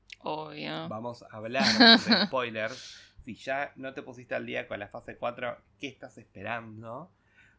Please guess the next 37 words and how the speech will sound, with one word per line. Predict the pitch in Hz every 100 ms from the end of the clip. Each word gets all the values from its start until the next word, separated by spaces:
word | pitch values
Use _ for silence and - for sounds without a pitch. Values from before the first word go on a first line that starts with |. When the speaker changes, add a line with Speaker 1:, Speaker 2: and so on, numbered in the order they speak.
| _ _
Speaker 2:
Eh, | 147 135 -
me | 160
llama | 160 254
mucho | 254 262
la | 247
atención | 208 160 185
igual, | 175 143 139 180 208
te | 139
tengo | 123 143 131
que | 120 120
admitir, | - 110 107 117 135 - -
que | - 113
mucha | 110 127 151 143
gente | - 147 147 175
que | - 135
se | 120 127
salteó, | - 123 123 151 151 156 170 - _ _ _ _ _ _ _ _ _ _ _ _ _
gente | - 185 185
que, | 107
me, | 107 _ _
que | - - _ _ _ _ _
yo | 131
sé | - 165
que | 156
es, | 107 - _ _
entre | 113
comillas, | 117 127 131 -
fan | 127 127
de | 120
Marvel, | 117 117 104 101 120 - -
prim-, | 120 120
fan | - - - - -
de | 165
Speaker 1:
Sí. |
Speaker 2:
Marvel | 131 127
más | 123 -
casual, | 120 - - 127 127